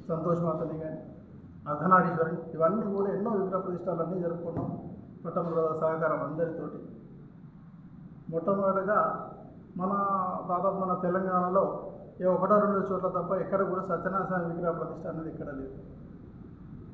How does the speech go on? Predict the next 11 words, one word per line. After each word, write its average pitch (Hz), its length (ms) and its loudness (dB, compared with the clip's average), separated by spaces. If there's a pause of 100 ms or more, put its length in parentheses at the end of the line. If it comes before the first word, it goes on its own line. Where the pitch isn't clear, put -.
(460)
దానికోసం 202 480 4
ప్రత్యేకంగా 208 640 4
మా 196 160 4 (140)
గురువుగారి 190 360 2
ఆలోచన 165 400 2 (100)
మీదట 170 300 -4 (800)
సామాన్య 208 480 8 (120)
మానవుడు 196 520 2
కూడా 190 200 4 (380)
సత్యనారాయణ 190 600 4
స్వామి 185 260 0